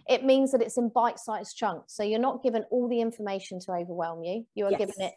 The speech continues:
Speaker 1: in sections, and there's an option to get some email support from myself or Kate
Speaker 2: Yeah.
Speaker 1: along the way, as well as live Q and A's.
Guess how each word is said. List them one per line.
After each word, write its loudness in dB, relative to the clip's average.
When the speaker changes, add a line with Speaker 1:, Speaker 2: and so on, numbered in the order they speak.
Speaker 1:
in -2
sections, -8
and 0
there's 2
an -6
option -4
to -2
get -6
some -10
email -2
support -2
from -10
myself -4
or 2
Kate -2
Speaker 2:
Yeah. 4
Speaker 1:
along 0
the -2
way, 0
as -4
well 2
as -2
live 2
Q -6
and -4
A's. -8